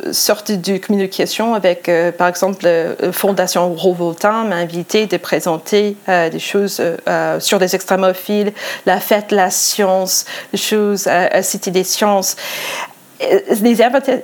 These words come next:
invitations de ce type-là, c'est un grand plaisir de vraiment présenter qu'est-ce qu'on fait, euh, directement au public.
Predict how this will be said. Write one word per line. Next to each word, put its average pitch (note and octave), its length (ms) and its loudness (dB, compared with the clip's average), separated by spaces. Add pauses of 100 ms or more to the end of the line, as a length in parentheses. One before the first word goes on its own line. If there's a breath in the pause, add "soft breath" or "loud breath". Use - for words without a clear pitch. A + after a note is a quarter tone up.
(160)
invitations A#3 480 2
de A3+ 100 2
ce G#3 160 -4
type-là, G#3 360 2
c'est G3+ 160 0
un - 20 2
grand F#3+ 220 2
plaisir C4 480 0
de G3 440 2
vraiment G#3 300 2
présenter G#3+ 500 0
qu'est-ce A#3 220 -4
qu'on F#3+ 160 0
fait, A#3 340 0
euh, F#3 140 4
directement G3+ 640 -2
au G3+ 100 0
public. F#3 540 -4